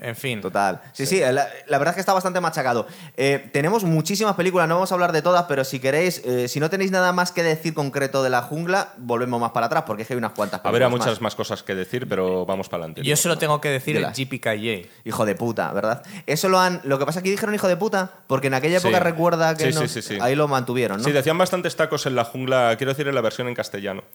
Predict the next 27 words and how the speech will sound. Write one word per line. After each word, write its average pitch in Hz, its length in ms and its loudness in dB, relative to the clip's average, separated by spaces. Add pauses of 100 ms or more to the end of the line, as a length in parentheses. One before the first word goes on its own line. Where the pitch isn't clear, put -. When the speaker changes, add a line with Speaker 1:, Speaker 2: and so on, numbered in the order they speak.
Speaker 2:
Sí, 104 180 -8
lo, 95 240 -4
lo, 104 300 0
lo 104 100 -4
mantuvieron, 104 480 -2
¿verdad? 98 160 0
Speaker 3:
Y 104 60 -2
me 113 80 -2
hace 127 100 -2
mucha 131 260 -2
gracia 120 320 0
cuando 107 600 0 (380)
<laughs> 135 300 0
la 131 300 2
cara 139 240 2
que 135 100 0
pone 131 100 0 (120)
precisamente 127 600 -4
Alan 113 200 0
Rickman, 113 420 -4 (180)
Speaker 2:
Sí. 82 360 -4
Speaker 3:
Hans 123 200 0
Gruber, 131 420 2
cuando 117 220 0
escucha 107 460 -2
eso, 90 240 -8
¿no? 107 160 -14